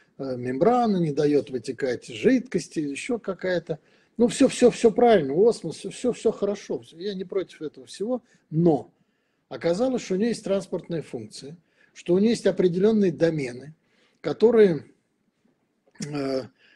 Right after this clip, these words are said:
прикрепляют к себе нечто, их можно измерить, физически измерить. Вот. И эти домены блокируются при воспалении, при инфекции, при опухолях.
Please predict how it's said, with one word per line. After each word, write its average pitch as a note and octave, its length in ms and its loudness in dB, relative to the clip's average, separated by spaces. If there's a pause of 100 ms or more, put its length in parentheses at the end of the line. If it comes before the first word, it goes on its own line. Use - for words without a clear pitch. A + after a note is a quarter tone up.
(400)
прикрепляют F3+ 680 2
к - 20 -12
себе E3 280 -2
нечто, D#3 460 -6
их E3+ 280 -4
можно F3 340 2
измерить, C3+ 580 -4
физически C#3 640 -10
измерить. E3+ 460 -2 (600)
Вот. D3 600 4
И E3+ 280 2
эти E3+ 360 -2
домены F#3+ 440 2
блокируются E3+ 720 2
при D3+ 180 -6
воспалении, E3+ 680 -2
при C#3 220 -6
инфекции, G3 500 -2
при C3+ 340 -10
опухолях. C3+ 840 -8